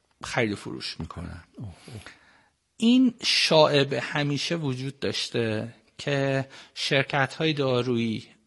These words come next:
Speaker 1: از دکترها می‌خوان که یه سری دواهای جدید بدن و از روی پروندهٔ سلامت افراد در واقع آزمایش انجام می‌دن و می‌فهمن
Speaker 2: اوه،
Speaker 1: که
Speaker 2: اوه،
Speaker 1: چه
Speaker 2: اوه.
Speaker 1: اتفاقی برای اون داره میفته. این
Speaker 2: مم.
Speaker 1: حالا،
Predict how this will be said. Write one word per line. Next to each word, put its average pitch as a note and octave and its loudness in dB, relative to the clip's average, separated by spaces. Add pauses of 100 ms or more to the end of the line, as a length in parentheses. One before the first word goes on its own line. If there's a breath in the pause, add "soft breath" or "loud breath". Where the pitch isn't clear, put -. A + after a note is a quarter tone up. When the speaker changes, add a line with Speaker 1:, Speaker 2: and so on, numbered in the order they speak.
Speaker 1:
از A#2+ -2
دکترها B2 -2
می‌خوان B2 -4
که A#2 -8
یه A#2+ -2
سری C3+ -4
دواهای A#2+ -2
جدید A2+ -4
بدن B2+ -2 (480 loud breath)
و - -8
از D3+ 2
روی E3+ 2
پروندهٔ C#3 2
سلامت C3 0
افراد C#3 0 (140)
در C3+ 2
واقع C3 4
آزمایش B2+ 0
انجام A#2+ -4
می‌دن A#2 -4
و G#2+ -4
می‌فهمن A#2 -2
Speaker 2:
اوه، A#2 -4
Speaker 1:
که - -8
Speaker 2:
اوه، G2+ -4
Speaker 1:
چه - -2
Speaker 2:
اوه. B2+ 0
Speaker 1:
اتفاقی A#2 -2
برای A2 0
اون A2 0 (420 loud breath)
داره A2 2 (240)
میفته. G#2 -4
این A3 2
Speaker 2:
مم. F3+ -4
Speaker 1:
حالا، F3+ 8